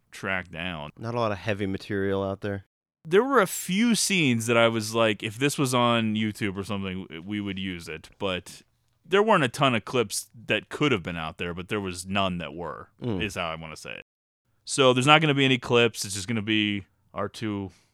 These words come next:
Speaker 1: voices.
Speaker 2: Oh, soothing.
Speaker 1: <laughs> Yeah, people are immediately shutting this off, like, "Oh,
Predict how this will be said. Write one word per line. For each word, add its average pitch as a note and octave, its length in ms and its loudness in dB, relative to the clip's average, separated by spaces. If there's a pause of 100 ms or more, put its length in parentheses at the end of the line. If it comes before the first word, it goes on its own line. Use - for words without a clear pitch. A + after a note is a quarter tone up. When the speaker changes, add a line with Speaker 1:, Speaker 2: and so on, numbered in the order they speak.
Speaker 1:
voices. G2 800 -6 (160)
Speaker 2:
Oh, F2 320 -8
soothing. F#2+ 540 -2
Speaker 1:
<laughs> - 60 -20 (300)
Yeah, D3 200 0 (180)
people C#3 220 4
are C3 100 4 (240)
immediately A#2 480 2
shutting G#2+ 400 -4
this - 180 0
off, A#2 280 0
like, A2 140 -6
"Oh, A2 100 -2